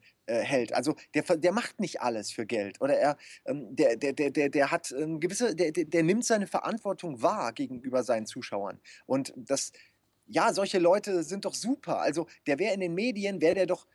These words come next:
kom-, also in den klassischen Medien, sag ich mal, wär der doch komplett verhunzt worden. Der konnte sich nur so entwickeln, äh, weil er eben die Möglichkeit bekommen hat durch den Support der Community, äh, weil er eben nicht angewiesen ist auf, auf irgendwelche großen Medienhäuser. Äh,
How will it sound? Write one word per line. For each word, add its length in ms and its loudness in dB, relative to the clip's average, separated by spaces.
kom-, 200 -6
also 160 0
in 100 0
den 200 0
klassischen 520 0
Medien, 320 -2
sag 160 0
ich 100 -12
mal, 160 0
wär 120 2
der 100 4
doch 120 0
komplett 340 -4
verhunzt 480 0
worden. 280 -4
Der 80 2
konnte 240 0
sich 140 -8
nur 160 0
so 100 -2
entwickeln, 540 -2
äh, 220 4
weil 280 2
er 120 0
eben 320 -2
die 80 -2
Möglichkeit 500 -2
bekommen 360 -6
hat 160 -6
durch 120 0
den 120 -4
Support 400 -4
der 80 -14
Community, 640 0
äh, 200 6
weil 140 6
er 100 4
eben 140 2
nicht 160 -2
angewiesen 420 0
ist 220 -6
auf, 220 0
auf 240 -2
irgendwelche 360 0
großen 320 0
Medienhäuser. 720 2
Äh, 80 -6